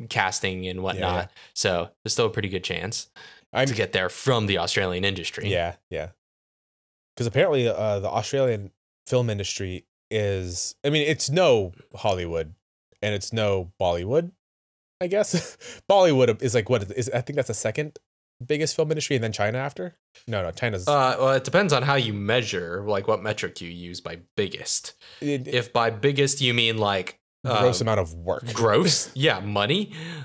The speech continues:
Speaker 1: Like, if you mean a, by, by the amount of money it generates, Bollywood is by far the largest film market in the
Speaker 2: I guess
Speaker 1: world.
Speaker 2: that's true, right.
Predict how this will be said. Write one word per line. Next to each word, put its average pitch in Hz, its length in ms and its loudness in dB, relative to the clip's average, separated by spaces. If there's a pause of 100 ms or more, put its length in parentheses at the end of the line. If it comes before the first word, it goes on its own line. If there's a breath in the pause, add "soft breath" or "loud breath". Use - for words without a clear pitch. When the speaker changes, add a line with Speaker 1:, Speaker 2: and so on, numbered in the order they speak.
(160 loud breath)
Speaker 1:
Like, 104 320 2
if 117 160 -2
you 127 100 2
mean 123 180 2
a, 110 60 4
by, 113 340 -2
by 110 220 0
the 110 380 -4
amount 110 200 0
of 101 80 -4
money 135 340 2
it 98 80 -4
generates, 95 460 -2
Bollywood 107 500 2
is 92 220 -6
by 123 340 2
far 113 380 2
the 98 180 0
largest 101 480 0
film 98 180 2
market 95 300 -4
in 87 80 -10
the 87 60 -6
Speaker 2:
I 92 40 -4
guess 98 60 2
Speaker 1:
world. 101 120 4
Speaker 2:
that's 90 100 -4
true, 87 280 -4
right. 85 200 -4